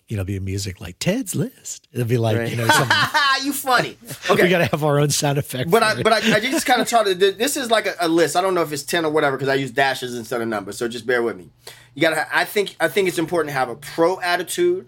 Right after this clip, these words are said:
Speaker 3: regardless of the
Speaker 1: Mm-hmm.
Speaker 3: gig. You know what I mean?
Speaker 2: Right.
Speaker 3: Even if it's a church gig, you hand it like it's a, if somebody's giving you money for it,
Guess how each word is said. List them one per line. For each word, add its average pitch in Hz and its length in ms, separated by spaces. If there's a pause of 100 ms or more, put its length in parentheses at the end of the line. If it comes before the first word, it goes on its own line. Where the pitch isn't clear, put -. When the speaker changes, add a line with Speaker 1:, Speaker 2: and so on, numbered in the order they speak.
Speaker 3:
regardless 131 880
of 147 100
the 147 60
Speaker 1:
Mm-hmm. 135 60
Speaker 3:
gig. 151 340 (560)
You 131 80
know 151 60
what 156 60
I - 20
mean? 214 100
Speaker 2:
Right. 180 80
Speaker 3:
Even 220 220
if 220 100
it's 226 140
a 180 80
church - 360
gig, 156 280
you 190 120
hand 185 280
it 208 80
like 190 180
it's 202 100
a, 202 320
if - 140
somebody's 403 320
giving 214 220
you 196 80
money 190 260
for 139 300
it, 139 100